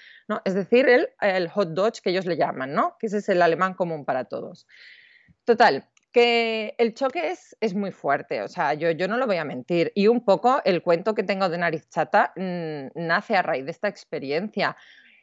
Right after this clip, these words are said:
Eh, yo tuve la suerte, mm, que la profe de mi hijo, me in-, mm, al enterarse que yo era maestra, me, me invitaba mucho a ir a clase, entonces yo veía cómo mi hijo se estaba integrando, qué es lo que hacía.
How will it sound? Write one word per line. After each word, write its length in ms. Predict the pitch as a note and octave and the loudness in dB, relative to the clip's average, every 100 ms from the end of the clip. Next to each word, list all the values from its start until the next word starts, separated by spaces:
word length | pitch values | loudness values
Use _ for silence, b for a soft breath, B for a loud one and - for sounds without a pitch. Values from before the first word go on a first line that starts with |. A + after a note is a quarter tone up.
| b - | b 0
Eh, 640 | G3+ G3+ G3+ G3+ G3+ G3 | 4 4 4 6 6 4
yo 100 | F#3 | 4
tuve 200 | A#3 C4 | 2 4
la 100 | A#3 | 2
suerte, 540 | G3+ A3 A#3 A3+ A3 D#4 G4 - | 2 0 -2 0 -4 -6 -8 -12
mm, 460 | F3+ F#3 F3+ E3+ - | -10 -6 -6 -6 -6
que 80 | F#3 | 0
la 140 | E3 | 0
profe 260 | D#3 E3+ G3 | 0 -2 0
de 140 | G#3 | 0
mi 180 | G#3 G#3 | 0 -2
hijo, 240 | G#3+ B3 B3 | -2 0 0
me 120 | A3+ | 0
in-, 380 | G3 G3 F#3 - _ _ | 0 -2 -4 -8 _ _
mm, 320 | F#3+ F3+ F3 E3 - - | -2 -2 -2 -4 -6 0
al 140 | F#3 | 2
enterarse 420 | F3 E3+ E3 - | 2 2 0 0
que 120 | F#3 | -2
yo 60 | F#3 | -2
era 120 | G3 | -2
maestra, 560 | G3 F#3+ G#3 - A#3+ B3+ | -2 -4 -6 -4 -2 -2
me, 720 | C#4 G#3+ F#3+ F3+ F3 D#3+ D#3+ - | -2 -6 -6 -8 -6 -8 -8 -4
me 160 | G3 | -2
invitaba 480 | F#3+ F#3+ F#3+ F3 G#3+ | 0 0 2 2 2
mucho 600 | A3 A3 A#3 C#4+ D4+ A3 | 0 0 0 -2 -4 -4
a 80 | F#3 | -2
ir 120 | F3 | 0
a 80 | D#3+ | 0
clase, 380 | D#3+ D#3 - A3+ | -2 -2 -4 -6
entonces 380 | G#3 F#3 G#3+ F#3+ | -6 -6 -6 -2
yo 180 | G#3 F#3 | -2 0
veía 400 | F#3+ G3 G#3 - | 0 0 -2 -2
cómo 500 | - A3 G#3 D#3 C#3+ _ - | 2 4 2 -4 -10 _ -6
mi 200 | F3+ F3+ | -2 -2
hijo 340 | - G#3 C4 B B B | 0 0 0 B B B
se 120 | - | -4
estaba 280 | F3+ - F#3 | -2 2 2
integrando, 720 | G3+ G3+ E3+ E3+ F#3 F3+ F3 - | 2 0 0 0 -2 -4 -4 -2
qué 80 | |
es 100 | G3+ | -2
lo 140 | G3 F#3+ | -2 -4
que 80 | F3 | -6
hacía. 640 | - F#3+ E3+ E3+ E3+ | -4 -2 2 2 0